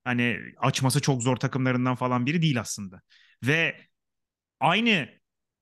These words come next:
statta sadece iki hafta sonra Ajaccio ile oynadılar. Standart olarak Brest'le Ajaccio'yu çok ayırır mısın? Bence ayırmazsın.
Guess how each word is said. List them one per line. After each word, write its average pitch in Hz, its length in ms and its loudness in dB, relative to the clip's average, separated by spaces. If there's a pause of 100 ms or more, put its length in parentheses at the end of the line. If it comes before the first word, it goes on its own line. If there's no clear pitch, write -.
(200)
statta 208 760 0 (300)
sadece 139 480 0
iki 147 180 2
hafta 156 240 0
sonra 185 480 2
Ajaccio 156 520 0
ile 127 100 0
oynadılar. 113 540 -4 (220)
Standart 196 600 2
olarak 175 400 0 (100)
Brest'le 185 220 0
Ajaccio'yu 185 580 0
çok 175 180 -4
ayırır 190 240 2
mısın? 180 340 -4 (560)
Bence 185 260 0
ayırmazsın. 143 500 -2